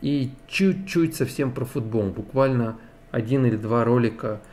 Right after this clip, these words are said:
которые имеют отношение к футболу. Странно, когда нет такой обратной связи, то есть никто нигде не репостит этот ролик.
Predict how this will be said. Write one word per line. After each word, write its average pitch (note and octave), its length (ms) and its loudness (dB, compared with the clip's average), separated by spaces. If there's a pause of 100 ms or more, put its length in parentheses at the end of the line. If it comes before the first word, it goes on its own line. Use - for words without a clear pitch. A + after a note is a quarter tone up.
(240)
которые G#2 340 -2
имеют G#2+ 260 -2
отношение G#2+ 420 -6
к - 60 -20
футболу. G2+ 500 -2
Странно, D3 480 0
когда G#2 240 -2
нет A2+ 220 0
такой A#2 220 -4
обратной G#2 340 -2
связи, G2+ 300 -4
то G#2+ 140 -8
есть - 140 -8
никто D3 320 2
нигде C3 400 2
не B2+ 120 4
репостит B2 580 0
этот B2+ 260 -6
ролик. A2 400 0